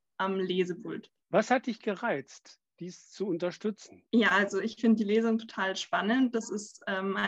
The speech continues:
Speaker 1: ein absolut wichtiges Thema. Äh, ich habe mich davor wenig mit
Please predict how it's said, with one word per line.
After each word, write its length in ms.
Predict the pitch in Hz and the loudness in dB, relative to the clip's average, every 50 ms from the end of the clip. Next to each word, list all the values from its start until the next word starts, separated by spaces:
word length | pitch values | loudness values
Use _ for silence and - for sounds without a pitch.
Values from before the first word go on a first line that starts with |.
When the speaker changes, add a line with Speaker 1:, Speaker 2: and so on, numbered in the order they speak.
| - _ - | -6 _ -4
Speaker 1:
ein 140 | 208 208 202 | -4 -2 -2
absolut 480 | - 202 - - - 226 226 196 196 | -2 -4 -4 -4 2 2 2 4 4
wichtiges 480 | 220 220 226 - 233 202 226 220 - - | 0 0 0 -2 -2 0 0 -2 -4 -10
Thema. 580 | - - 196 196 214 247 262 285 311 330 339 - _ _ _ _ - | -4 -2 0 0 2 2 0 0 0 -2 -4 -8 _ _ _ _ -4
Äh, 240 | 208 202 208 208 | -2 0 0 0
ich 140 | 220 214 - | -2 0 -2
habe 120 | 269 240 - | 0 2 2
mich 120 | 247 - | 0 2
davor 560 | - 240 - - - 233 226 - 233 202 175 | 2 -2 -2 0 4 6 6 6 6 4 4
wenig 540 | 190 202 226 262 285 302 294 - - - - | 2 4 4 4 2 0 -2 -10 -14 -14 -4
mit 480 | - 233 233 233 233 226 226 - - - | -2 0 2 2 0 0 -2 -10 -16 -10